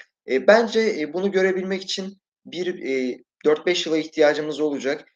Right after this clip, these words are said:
Çünkü daha önce mahkeme nezdinde böyle bir yargılama yok. E, insanlık suçu kapsamında çeşitli faaliyetler incelenmiş. Ama bu daha çok, e, savaş suçunu, soykırım suçuna yakın,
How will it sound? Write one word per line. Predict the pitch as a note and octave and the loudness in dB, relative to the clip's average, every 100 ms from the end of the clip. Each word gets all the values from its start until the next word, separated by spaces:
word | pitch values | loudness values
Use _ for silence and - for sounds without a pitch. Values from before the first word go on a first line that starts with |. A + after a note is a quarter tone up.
| _ | _
Çünkü | - C#3+ - D#3+ D3 - | -12 -12 -6 -6 -6 0
daha | B2+ D3 | 0 2
önce | C#3+ C#3+ | 0 -2
mahkeme | C3 C3 C#3 C3+ | -2 -2 -4 -4
nezdinde | C3+ A#2+ B2+ A#2+ | -4 -4 -2 -2
böyle | B2+ C3 | 0 -2
bir | B2 | -2
yargılama | A#2+ A#2+ A#2+ A#2+ B2 A#2+ | 2 2 2 -2 -2 0
yok. | D#3 - - _ _ - | -2 -2 -10 _ _ -8
E, | |
insanlık | A2 G#2+ G#2+ B2+ B2 C#3 D#3 | -6 -6 -8 -4 0 0 -2
suçu | - - C#3+ | -8 -12 -10
kapsamında | - C#3+ - C3+ C3 B2+ B2+ | -4 -4 -4 -6 -4 -4 -6
çeşitli | B2+ A2 - | -6 -10 -8
faaliyetler | - B2+ C3 B2+ B2 | -2 0 0 -2 -4
incelenmiş. | B2+ B2 C3 C3 D#3 - - _ _ | -4 -4 -4 -4 -6 -10 -14 _ _
Ama | - D#3 D3 | -4 -2 -2
bu | D3+ | 2
daha | E3 E3 G#3 | 4 4 2
çok, | - G3+ G3 _ _ - | 0 -4 -4 _ _ -6
e, | A2+ A2+ | -4 -4
savaş | - C3+ D#3+ F#3+ | -4 0 0 0
suçunu, | - D#3+ - C3+ C3 C3 - | -6 -10 -10 -8 -8 -10 -14
soykırım | - C3+ C3+ D#3+ F3 | -2 -2 -2 -6 -8
suçuna | E3+ - D3+ | -8 -12 -4
yakın, | D3+ C3+ - E3 D#3+ | -2 -2 -4 -8 -8